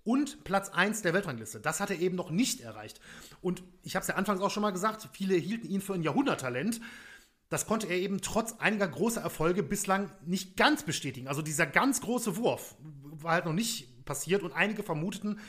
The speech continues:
dass er vielleicht sogar aufgrund eben dieser ganzen Probleme als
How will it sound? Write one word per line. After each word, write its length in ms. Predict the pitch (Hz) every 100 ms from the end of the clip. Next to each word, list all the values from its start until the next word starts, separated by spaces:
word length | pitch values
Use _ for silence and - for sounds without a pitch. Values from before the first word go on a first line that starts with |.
| - - - - - -
dass 160 | 170
er 60 | 196
vielleicht 460 | - 160 156 226
sogar 460 | 233 233 226 226 226
aufgrund 440 | 175 160 - 214 226
eben 180 | 165 165
dieser 180 | 151
ganzen 220 | 156 170 175
Probleme 540 | 160 143 170 190 185
als 180 | 165